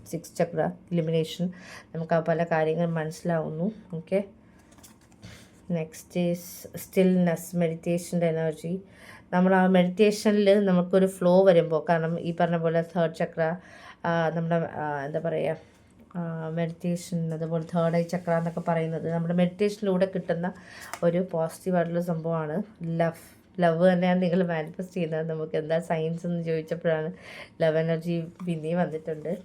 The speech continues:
Bottom of the deck, ലീഡർഷിപ്പ്. ചില ആൾക്കാർ definitely മാനേജറിയൽ റോൾ, നല്ലൊരു ജോബ് മാനിഫെസ്റ്റ് ചെയ്യുന്നുണ്ട്. ആ, വൗ. <laughs> നല്ല, ആ, മാനിഫെസ്റ്റേഷൻസ്, ആ, ഈ പറഞ്ഞ പോലെ,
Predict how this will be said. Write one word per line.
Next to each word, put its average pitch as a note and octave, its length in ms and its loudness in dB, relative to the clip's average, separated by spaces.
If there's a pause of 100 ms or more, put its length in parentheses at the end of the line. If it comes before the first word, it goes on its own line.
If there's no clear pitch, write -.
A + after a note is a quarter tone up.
Bottom D#3+ 300 -4
of E3+ 120 -4
the E3 100 -2
deck, E3 160 -6 (160)
ലീഡർഷിപ്പ്. F3 760 -2 (500)
ചില F3 100 2
ആൾക്കാർ E3+ 340 4
definitely F3 680 0
മാനേജറിയൽ E3+ 720 0
റോൾ, D#3+ 320 0 (140)
നല്ലൊരു E3+ 300 -2
ജോബ് E3+ 360 2
മാനിഫെസ്റ്റ് E3+ 400 -4
ചെയ്യുന്നുണ്ട്. E3+ 680 -6 (360)
ആ, F3 60 0 (160)
വൗ. D#3 280 -4 (360)
<laughs> F#3 560 -4 (480)
നല്ല, G3 180 2 (300)
ആ, - 420 -8
മാനിഫെസ്റ്റേഷൻസ്, F3 1080 -4
ആ, E3 280 0
ഈ E3 240 -2
പറഞ്ഞ F3+ 200 2
പോലെ, E3+ 180 0